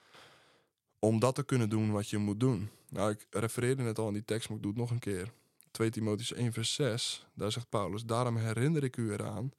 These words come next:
de genadegave van God die in u is door de oplegging van mijn handen aan te wakkeren." Net had ik het erover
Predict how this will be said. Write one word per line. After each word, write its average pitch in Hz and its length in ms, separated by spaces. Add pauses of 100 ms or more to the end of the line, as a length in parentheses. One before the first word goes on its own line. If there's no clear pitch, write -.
(460)
de - 140
genadegave 117 840
van 110 160
God 120 220
die 113 280
in 156 240
u 107 300
is - 400 (120)
door 156 380
de - 120
oplegging 120 500
van 120 140
mijn 117 140
handen 113 300
aan 143 200
te 123 100
wakkeren." 110 440 (720)
Net 143 220
had 147 140
ik 117 100
het 95 140
erover 87 600